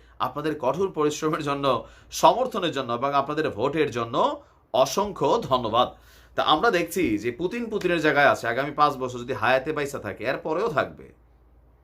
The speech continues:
বীররা হয়তোবা রাষ্ট্রটা শেষ হয়ে গেছে, কিন্তু একটা এথিক্স অন্তরে মানুষের গাইথা গেছে। মানুষের যেই ঘৃণা ছিল বা তাদের প্রতি যে একটা মিস মেসেজ ছিল এই রাষ্ট্রগুলো তৈরি করছিল,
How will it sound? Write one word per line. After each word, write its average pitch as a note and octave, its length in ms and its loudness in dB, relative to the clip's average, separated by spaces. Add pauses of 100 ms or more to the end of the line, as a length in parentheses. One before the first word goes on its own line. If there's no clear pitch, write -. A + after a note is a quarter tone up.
(480)
বীররা F#3+ 480 6 (160)
হয়তোবা C#3+ 560 4 (340)
রাষ্ট্রটা D#3+ 520 0
শেষ D#3 280 -2
হয়ে D#3 120 0
গেছে, C#3+ 240 -4
কিন্তু D3 200 -8
একটা D3 260 -8
এথিক্স C#3 440 -6
অন্তরে C3+ 360 -4
মানুষের B2+ 400 -4
গাইথা A2 280 0
গেছে। - 380 -8 (460)
মানুষের E3 500 2
যেই D#3+ 440 2
ঘৃণা C#3 340 0
ছিল D#3 260 0
বা D3 120 2
তাদের C#3+ 300 0
প্রতি D3 200 -8
যে D3 100 -6
একটা C#3+ 140 -4
মিস B2 340 -6
মেসেজ A#2+ 340 -4
ছিল D#3 180 -2
এই A#2+ 80 2
রাষ্ট্রগুলো C3 440 -2
তৈরি B2 200 -4
করছিল, D#3 440 0